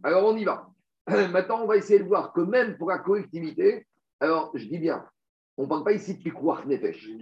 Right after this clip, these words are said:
Ici, on peut, s'il n'y a pas de quoi boire et qu'il faut réparer, on aurait le droit de tout faire, bien sûr. Mais là, on parle qu'on a plusieurs puits. Et c'est plus une notion de confort. C'est-à-dire qu'on peut se dépa-, débrouiller sans ce puits qui a un problème.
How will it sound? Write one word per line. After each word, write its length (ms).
Ici, 320
on 160
peut, 140
s'il 260
n'y 80
a 80
pas 120
de 60
quoi 240
boire 320
et 100
qu'il 120
faut 180
réparer, 400
on 120
aurait 140
le 60
droit 100
de 40
tout 160
faire, 220
bien 160
sûr. 220
Mais 100
là, 140
on 80
parle 240
qu'on 300
a 100
plusieurs 580
puits. 360
Et 600
c'est 160
plus 240
une 120
notion 240
de 80
confort. 580
C'est-à-dire 340
qu'on 760
peut 200
se 120
dépa-, 480
débrouiller 480
sans 240
ce 160
puits 300
qui 140
a 80
un 40
problème. 440